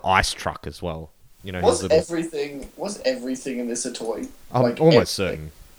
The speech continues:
Speaker 1: There was a lot of toys. I remember going into Kmart and there was, like, a big Batman and Robin section. Like, it was huge. But anyway, let's wrap this shit up. What are your final thoughts on Batman and Robin?
Speaker 2: Look,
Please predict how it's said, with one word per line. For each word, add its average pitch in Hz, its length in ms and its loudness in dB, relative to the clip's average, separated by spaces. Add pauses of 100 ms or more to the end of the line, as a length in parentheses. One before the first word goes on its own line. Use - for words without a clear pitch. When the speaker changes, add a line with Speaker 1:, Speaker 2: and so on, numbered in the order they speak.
(140)
Speaker 1:
There 127 120 2
was 135 120 2
a 135 40 2
lot 143 220 8
of 113 80 0
toys. 101 260 0
I 123 80 4
remember 143 360 6
going 123 300 4
into 107 180 -4
Kmart 98 400 0
and 95 100 -4
there 95 100 4
was, 92 120 2
like, 92 140 0
a 87 40 -4 (100)
big 82 340 -2
Batman 90 360 2
and 85 120 2
Robin 82 240 4
section. 80 640 0
Like, 82 160 -8
it 85 40 -10
was 80 120 -10
huge. 82 500 -4 (420)
But 156 120 6
anyway, 147 360 4
let's 160 200 2
wrap 156 200 4
this 135 120 0
shit 120 220 0
up. 110 240 0 (140)
What 135 180 4
are - 20 6
your 123 120 4
final 110 300 0
thoughts 104 340 -2
on 98 160 -2
Batman 90 340 -2
and 87 100 -4
Robin? 80 340 -6
Speaker 2:
Look, 165 340 8